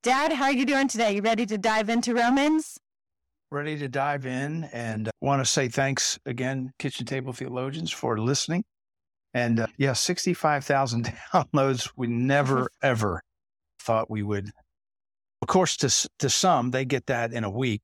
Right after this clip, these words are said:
Speaker 2: but for us, that's a big deal. And you have helped make
Speaker 1: <laughs>
Speaker 2: that a reality, and we're very grateful. And what a task we have before us today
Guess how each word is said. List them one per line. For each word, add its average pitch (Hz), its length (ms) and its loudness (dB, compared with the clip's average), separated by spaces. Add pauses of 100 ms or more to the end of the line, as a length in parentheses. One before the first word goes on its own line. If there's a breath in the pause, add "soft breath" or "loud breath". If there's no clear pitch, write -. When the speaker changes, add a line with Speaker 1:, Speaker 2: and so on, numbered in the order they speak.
Speaker 2:
but 107 240 -2
for 107 240 -2
us, 139 300 0
that's 117 260 -2
a 104 60 -10
big 101 260 -2
deal. 95 300 0
And 101 180 -2
you 120 160 -2
have 117 240 0 (400)
helped 151 220 4
make 147 180 0
Speaker 1:
<laughs> 139 80 0
Speaker 2:
that 120 240 2
a 117 100 -4
reality, 107 520 0
and 101 120 0
we're 101 140 0
very 101 300 0
grateful. 107 500 -2 (380)
And 147 160 4
what 175 100 4
a 180 80 2
task 156 480 2
we 143 120 2
have 147 200 0
before 143 320 0
us 135 120 -2
today 151 480 0